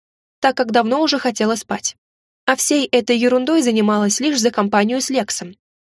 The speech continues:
который очень нуждался в друге. Но в итоге мы, едва сев в экипаж, устроились поудобнее и мгновенно уснули.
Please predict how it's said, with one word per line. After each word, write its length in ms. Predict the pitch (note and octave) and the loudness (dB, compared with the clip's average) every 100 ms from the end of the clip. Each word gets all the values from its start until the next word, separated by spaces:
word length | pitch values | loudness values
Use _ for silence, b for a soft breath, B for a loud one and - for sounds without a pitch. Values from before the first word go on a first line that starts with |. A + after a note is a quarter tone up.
| _ _ | _ _
который 400 | C4 C4+ C4 B3 | 0 2 0 0
очень 280 | - D4+ C#4+ | 0 -2 0
нуждался 460 | B3+ G#3 A3+ G#3+ A3 | 0 0 0 0 0
в 60 | |
друге. 380 | G3+ G3+ E3+ G3 _ _ _ _ _ _ _ | 2 0 -2 -14 _ _ _ _ _ _ _
Но 140 | C#4 D4+ | -2 0
в 80 | D#4+ | 2
итоге 320 | G4+ E4 D#4 | 2 2 2
мы, 140 | D4 | 2
едва 260 | D4+ C#4 C#4+ | 0 0 0
сев 220 | - A3+ | 0 0
в 140 | G#3 | 0
экипаж, 500 | G#3+ A3 C4 D#4+ - - | 0 0 0 0 -4 -6
устроились 580 | A3 - C4+ B3 A3 G#3 | -8 -4 0 2 0 0
поудобнее 760 | G3 F#3+ G3 C#4 C#4+ C#4+ C#4 - | 2 2 2 -2 -2 -4 -4 -2
и 80 | |
мгновенно 540 | G#3+ G3 F#3+ A3+ B3+ B3 | 2 2 2 0 0 -2
уснули. 540 | G#3+ G#3 F#3 F3 G3+ | -4 -6 -8 -10 -14